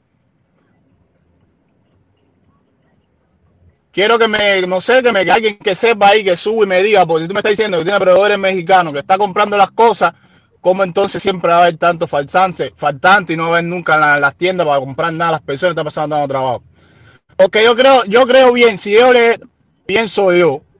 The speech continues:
no hay que la universidad, si ellos dejan que, que está afuera, adentro, como quiera, de la misma manera que ellos compran esas cositas, esos proveedores,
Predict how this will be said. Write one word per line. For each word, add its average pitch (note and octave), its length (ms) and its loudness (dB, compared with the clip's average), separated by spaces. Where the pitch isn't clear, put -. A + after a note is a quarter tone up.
no C#3+ 140 -8
hay F#3 100 -2
que G#3 120 -4
la G3+ 60 2
universidad, E3 520 -4
si F#3 200 -2
ellos G#3 240 2
dejan F3 340 -2
que, D3+ 140 -6
que D3+ 40 -6
está F3+ 180 2
afuera, F#3 420 2
adentro, F3 320 0
como D3+ 240 -4
quiera, D#3+ 220 -2
de C#3 40 -2
la C#3 140 -4
misma G#3 260 0
manera F#3+ 320 0
que F3 60 -2
ellos F#3+ 180 0
compran F#3 400 -2
esas F#3+ 240 -6
cositas, E3 560 -4
esos F3 140 -4
proveedores, D3+ 600 -2